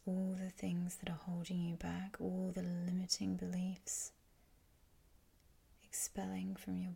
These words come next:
body. And breathe in your intention once again into your heart.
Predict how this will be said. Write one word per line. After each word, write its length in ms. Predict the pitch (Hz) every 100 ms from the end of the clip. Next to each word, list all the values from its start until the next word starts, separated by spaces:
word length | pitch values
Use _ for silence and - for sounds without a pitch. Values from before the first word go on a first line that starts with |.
| -
body. 440 | - 202 202 196 - - - - - - - - - - - - - - - - - - - - - -
And 100 | 185 - -
breathe 360 | 202 196 196
in 200 | 190 180
your 160 | 175 175
intention 720 | - 180 - - - 185 -
once 320 | 170 175 -
again 320 | 185 185 180 180
into 240 | 185 -
your 140 | 185 175
heart. 680 | 185 190 202 220 - -